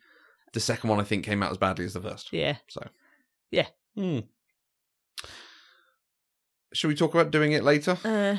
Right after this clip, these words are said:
Speaker 2: yeah.
Speaker 1: So the Showstopper Challenge, pro-, Prohibition cake.
Speaker 2: Yes.
Speaker 1: So when we're talking twenties, we're talking very heavily American twenties, not the British twenties. Because
Speaker 2: Yeah.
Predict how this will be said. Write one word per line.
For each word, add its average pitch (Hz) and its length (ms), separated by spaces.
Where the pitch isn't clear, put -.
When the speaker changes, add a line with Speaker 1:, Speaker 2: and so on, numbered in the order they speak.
Speaker 2:
yeah. 147 260
Speaker 1:
So - 160
the 160 80
Showstopper 165 420
Challenge, 170 580
pro-, - 240
Prohibition 190 720
cake. - 460
Speaker 2:
Yes. - 460
Speaker 1:
So 160 220
when 196 240
we're 202 100
talking 170 420
twenties, 107 540
we're 113 100
talking 120 400
very 123 240
heavily 110 440
American 135 760
twenties, - 760
not 110 280
the - 100
British - 320
twenties. - 640
Because 98 420
Speaker 2:
Yeah. 294 380